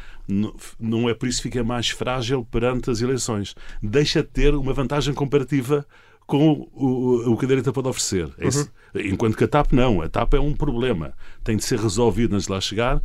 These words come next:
Speaker 1: senão é uma oferta que o P S e o governo faz à direita. Mas, portanto, em relação à maioria absoluta, hum,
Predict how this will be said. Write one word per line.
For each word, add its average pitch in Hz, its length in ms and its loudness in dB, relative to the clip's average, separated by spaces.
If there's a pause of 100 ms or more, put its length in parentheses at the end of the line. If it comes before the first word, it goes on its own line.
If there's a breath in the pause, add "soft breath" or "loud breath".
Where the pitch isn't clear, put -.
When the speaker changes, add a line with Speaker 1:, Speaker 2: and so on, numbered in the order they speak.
(240 loud breath)
Speaker 1:
senão 123 400 2
é 113 100 4
uma 123 220 4
oferta 123 520 0
que 90 300 -4
o 90 220 -4
P 92 240 0
S 110 200 -2
e 95 40 -4
o - 20 -6
governo 120 380 -2 (240 loud breath)
faz 127 520 -2
à 107 120 -2
direita. 73 440 -6 (480 loud breath)
Mas, 110 200 -4
portanto, 143 500 -2
em 117 80 0
relação 120 320 -4
à 113 60 2
maioria 107 240 2
absoluta, 117 580 -2 (1080 loud breath)
hum, 82 440 -6